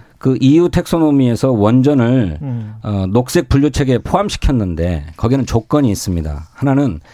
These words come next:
Speaker 1: 에, 원자력 발전에서 발생하는 그 많은 핵 폐기물을 어떻게 처리할 것인지 세부 계획을 분명하게 밝혀야 됩니다. 두 번째로는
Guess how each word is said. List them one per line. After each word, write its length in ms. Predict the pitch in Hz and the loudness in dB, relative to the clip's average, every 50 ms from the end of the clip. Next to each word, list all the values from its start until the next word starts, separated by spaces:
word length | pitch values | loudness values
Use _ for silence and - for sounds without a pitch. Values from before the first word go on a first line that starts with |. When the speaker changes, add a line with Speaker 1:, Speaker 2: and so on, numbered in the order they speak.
| - - - - - - - _ _ _ _ _ - 90 | -20 -20 -20 -20 -20 -20 -20 _ _ _ _ _ -10 -8
Speaker 1:
에, 80 | 90 | -4
원자력 340 | 90 98 120 135 160 170 165 | -2 0 2 2 2 0 0
발전에서 380 | - 175 165 - 170 165 143 135 | 0 -2 0 0 -2 0 0 0
발생하는 640 | 139 143 131 - 147 143 139 139 143 139 135 113 101 | -2 0 0 -2 -2 0 0 0 0 0 -2 -2 -4
그 140 | - - 156 | -4 -4 -2
많은 340 | 143 117 104 117 139 156 147 | 0 0 0 0 0 0 -2
핵 220 | 127 - - _ | -2 -4 -6 _
폐기물을 600 | - - 208 196 190 196 185 160 143 160 156 98 82 | -2 -2 -2 0 -2 -2 0 0 0 0 0 0 -2
어떻게 380 | - 95 104 - - - 202 196 | -2 -4 -2 -2 -2 -4 -4 -4
처리할 360 | - - - 175 175 165 160 | -2 -2 -2 0 0 0 0
것인지 420 | - 143 - - 131 113 104 87 73 | -2 -4 -2 -2 -2 -2 -2 -4 -4
세부 340 | - - - 208 190 202 | -4 -2 -2 -2 -2 -4
계획을 460 | - - - 107 107 135 139 180 202 - | -4 -4 -2 0 0 0 0 -2 -4 -4
분명하게 720 | - - - 120 123 139 165 175 175 165 151 160 131 - | -4 -2 0 2 4 4 2 2 0 0 0 0 0 0
밝혀야 340 | - 104 95 - 113 104 | -2 -4 -4 -2 -2 -2
됩니다. 400 | 95 92 82 82 78 73 73 71 - _ _ _ _ _ | -2 -4 -6 -8 -8 -10 -12 -14 -16 _ _ _ _ _
두 140 | - - 127 | -4 0 2
번째로는 640 | 131 147 143 131 139 127 120 123 139 139 104 82 | 2 2 2 2 0 2 2 2 0 0 -2 -4